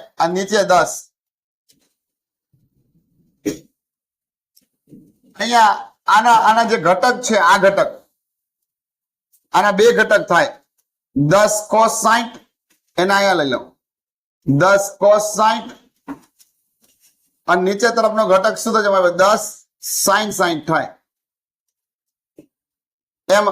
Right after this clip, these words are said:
આનો, આનો બે ઘટક લઈ લો, એક નીચે તરફ અને એક આ તરફ. આ તરફનો ઘટક હશે દસ cos સાઈઠ, અને નીચે તરફનો ઘટક દસ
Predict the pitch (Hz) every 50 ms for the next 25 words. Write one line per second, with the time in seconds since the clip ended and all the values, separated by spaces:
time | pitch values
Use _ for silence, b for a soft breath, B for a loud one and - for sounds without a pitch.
0 | - - - 180 208 220 240 233 220 220 - - - 190 208 220 226 226 208 226
1 | 196 190 190 190 240 233 220 226 220 202 202 196 190 190 196 202 196 233 233 233
2 | 220 214 202 185 185 - - - - 175 180 190 196 190 180 180 202 214 214 214
3 | 208 185 170 - - - - _ _ _ _ _ _ _ _ - 170 190 208 196
4 | 220 220 214 214 214 214 202 160 180 185 - 214 208 208 214 208 208 202 190 175
5 | 165 156 156 185 196 208 202 - - - - - _ _ _ _ _ _ - -
6 | 185 190 202 202 202 - - 214 214 214 226 233 - - - _ _ _ _ _
7 | _ _ _ _ _ _ _ _ _ _ _ _ _ _ - _ _ _ _ _
8 | _ _ _ - 156 165 180 196 190 202 220 220 220 220 220 214 208 180 175 180
9 | 196 214 220 214 214 - - _ _ - 151 160 170 180 202 214 214